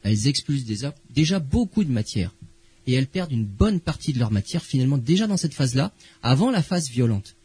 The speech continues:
Pour ces supergéantes-là, lorsque les, le cœur de l'étoile devient un cœur de fer, les réactions s'arrêtent. Et les couches externes, qui étaient en équilibre, on va dire, entre la pression du cœur qui voulait les faire partir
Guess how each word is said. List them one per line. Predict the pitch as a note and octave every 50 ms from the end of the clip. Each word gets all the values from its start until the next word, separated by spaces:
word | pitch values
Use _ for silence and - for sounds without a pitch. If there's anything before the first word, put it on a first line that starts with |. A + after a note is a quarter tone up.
| _ _ _ _ -
Pour | - - -
ces | - B3
supergéantes-là, | A#3 - - F#3+ - - E3 D3 B2+ A2 A#2 G2+ F#2 F2 - - D3 G3+ - - - - _ _ _ _ _ _ _ _ _ _ -
lorsque | C3+ D#3 - - -
les, | F#3 E3 E3+ D#3+ - -
le | C#3+ C3 A#2+
cœur | - G3+ G#3+ G#3+
de | F3+ C#3+
l'étoile | B2 B2 A2 - - C#3 A#2+ G#2+ F#2 - _ _ _ _ _ _ _ _ _ -
devient | C3 B2 B2+ D3
un | C#3 A#2
cœur | A#2 - C#3 B2 A2+
de | G2+ F2+
fer, | E2+ - - - E3 G3 G#3 D3+ - F2+ - _ _ _ _ _ _ _ _ _ _ _ _ _ _ _ _ _ -
les | A#2+ A#2+
réactions | B2+ C#3+ D3 C#3+ C#3 - - E3 D#3+ D#3
s'arrêtent. | - - - A#2+ G2 F#2 - - - _ _ _ _ _ _ _ _ _ _ _ _ _ _ _ _ -
Et | A#2+ A#2+
les | C3 C#3+
couches | - - C#4 C#4 - -
externes, | D#3+ - - - D3 C3+ B2 G2+ F#2 F#2+ - _ _ _ _ _
qui | - A2
étaient | G2 - -
en | G#2+ F2 F2
équilibre, | G2 G2+ - - - A#2 B2+ D3+ C3 G#2+ F#2+
on | G2
va | F#2 F#2+ G2
dire, | G2 A2+ B2+ C3 F2+ F2
entre | F#2+ F#2+ - - C3
la | B2+ A2+ G2
pression | - - - B2+ A2+ - - - C#3 C#3 C#3+ C#3 C3 A2 - _ _ _ _ _ -
du | G#2+ G#2+
cœur | - - C#3 C3 B2 A2 -
qui | - - A2+ G2 G2+ G#2 G2+
voulait | F#2 G2 A2 B2 B2
les | A2+ G#2+
faire | - - G#2+
partir | - - - - - - D#3 C#3+ B2+ -